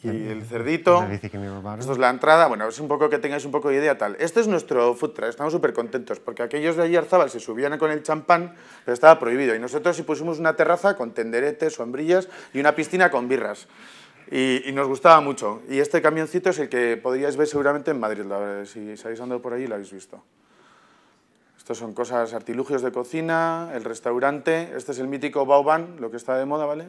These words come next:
Speaker 1: Este era el original que hicimos de pulpor con pepino y almendra. Y estos son los platos gastronómicos, que estos ya son un poco la, la evolución de un poco de ya no, no solo hacer ramen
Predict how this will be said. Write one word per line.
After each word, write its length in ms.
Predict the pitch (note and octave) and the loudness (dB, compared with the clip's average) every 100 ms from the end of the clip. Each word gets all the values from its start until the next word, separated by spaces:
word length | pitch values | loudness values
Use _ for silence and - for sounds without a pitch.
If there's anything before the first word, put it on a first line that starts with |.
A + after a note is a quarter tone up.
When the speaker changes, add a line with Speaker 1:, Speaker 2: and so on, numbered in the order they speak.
| - | -16
Speaker 1:
Este 180 | B2 C3+ | -10 -2
era 120 | C3+ | 0
el 80 | B2+ | 0
original 420 | C3+ C#3 C3+ C3 | -4 -6 -6 -8
que 80 | C3+ | -8
hicimos 380 | C#3 C#3 C3 - - - - - | -6 -4 -4 -8 -20 -20 -6 2
de 140 | B2+ | 2
pulpor 500 | C3 E3 E3 F3+ F#3 | 6 4 6 6 6
con 160 | D3+ A#2+ | 2 0
pepino 420 | C3 D3 D3 C#3+ | -2 -2 -6 -4
y 60 | |
almendra. 560 | C#3+ D3 E3 F3 F3+ F#3+ F3+ _ _ _ _ _ _ _ _ _ - - - | -4 -4 -4 -2 -2 -4 -12 _ _ _ _ _ _ _ _ _ -20 -20 -4
Y 80 | D#3+ | 0
estos 160 | E3+ | 2
son 100 | F3 | 4
los 100 | F#3 | 4
platos 260 | F3+ F3 F#3 | 6 6 6
gastronómicos, 760 | D#3+ C#3+ C3+ B2 A2 G2+ - _ _ _ _ _ | 4 2 -4 -4 -8 -10 -14 _ _ _ _ _
que 60 | D3 | -4
estos 220 | D3+ E3+ | 0 2
ya 100 | E3+ | 2
son 200 | E3+ F#3 | 2 -2
un 80 | D#3 | -2
poco 200 | E3+ F3+ | 0 4
la, 600 | D3 A#2 A2 G#2+ A2 A#2+ _ _ _ - | 6 6 6 2 -4 -12 _ _ _ -6
la 80 | B2 | -2
evolución 540 | B2 B2+ B2+ D#3 F3+ | 0 0 0 0 0
de 60 | E3 | 0
un 60 | |
poco 220 | D#3+ F3 F3+ | -2 0 2
de 380 | C3+ B2+ A#2+ A#2+ | 2 0 -2 -2
ya 100 | C#3 | -2
no, 180 | D3 | -2
no 140 | C#3 D3 | -2 -4
solo 200 | D3+ D3+ | 0 0
hacer 200 | D3+ D3 | 0 0
ramen 500 | D3+ E3 D3 A#2+ | 4 4 2 -4